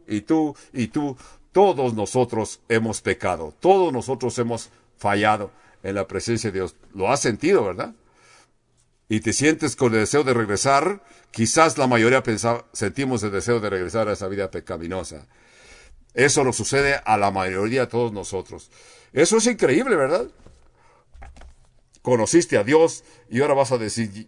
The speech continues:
"Ya conocí a Dios, ahora me voy a comportar mal, voy a ser una persona de dura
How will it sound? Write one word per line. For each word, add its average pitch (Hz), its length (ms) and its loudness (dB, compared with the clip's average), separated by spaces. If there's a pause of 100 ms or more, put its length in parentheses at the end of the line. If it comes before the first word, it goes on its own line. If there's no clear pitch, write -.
"Ya 123 260 0
conocí 139 400 -2
a 127 60 4
Dios, 131 400 -2 (400)
ahora 127 720 2 (260)
me 104 120 -2
voy 131 140 6
a 127 100 2
comportar 104 580 0
mal, 135 420 0 (220)
voy 120 200 4
a 120 40 4
ser 131 140 0
una 139 120 0
persona 127 400 0
de 110 160 -4
dura 117 340 0